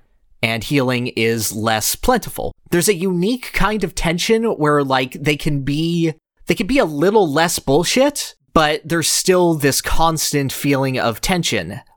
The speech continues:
Um, it's also very vertically designed. Darkwing has this move where he can hang off the bottom of platforms and then jump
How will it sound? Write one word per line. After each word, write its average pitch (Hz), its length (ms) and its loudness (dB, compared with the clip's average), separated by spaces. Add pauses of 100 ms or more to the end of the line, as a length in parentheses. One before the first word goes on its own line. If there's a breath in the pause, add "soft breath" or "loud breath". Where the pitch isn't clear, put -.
(120)
Um, 117 240 -4
it's - 160 -4
also 202 320 4
very 147 400 2
vertically 151 580 0
designed. 123 640 0 (260)
Darkwing 156 380 0
has 151 240 0
this 147 180 -2
move 147 180 -2
where 147 100 0
he 165 120 0
can 127 160 -2
hang 147 280 -2
off 139 320 2
the 120 120 0
bottom 117 460 -2
of 185 100 -2
platforms 208 640 0
and 135 180 -4
then 127 160 -2
jump 131 360 -2